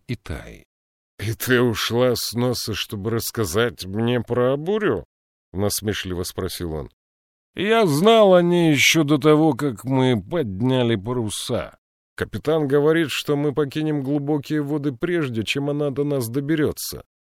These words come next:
«Вполне возможно, но из северных морей сюда направляются большие стаи килп,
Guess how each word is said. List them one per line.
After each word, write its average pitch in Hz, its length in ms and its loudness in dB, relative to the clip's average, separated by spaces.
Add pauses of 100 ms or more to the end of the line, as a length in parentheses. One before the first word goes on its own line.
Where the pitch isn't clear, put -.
(160)
«Вполне 90 640 -6
возможно, 82 880 -6 (500)
но 127 280 0
из 120 120 -2
северных 139 720 -2
морей 120 560 -4 (420)
сюда 113 340 0
направляются 110 880 -2
большие 107 580 -4
стаи 104 540 -8
килп, - 480 -10